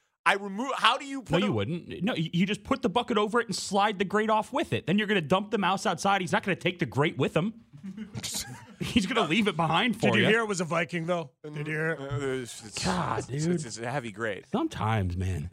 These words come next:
Speaker 1: <laughs> What? So what? So, okay.
Speaker 2: Sometimes I just, I don't get it.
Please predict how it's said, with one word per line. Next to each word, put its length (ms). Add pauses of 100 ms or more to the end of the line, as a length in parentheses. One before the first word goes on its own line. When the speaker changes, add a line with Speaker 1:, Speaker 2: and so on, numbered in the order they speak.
(120)
Speaker 1:
<laughs> 120
What? 260
So 100
what? 280
So, 240
okay. 300 (320)
Speaker 2:
Sometimes 520
I 100
just, 220
I 100
don't 300
get 180
it. 160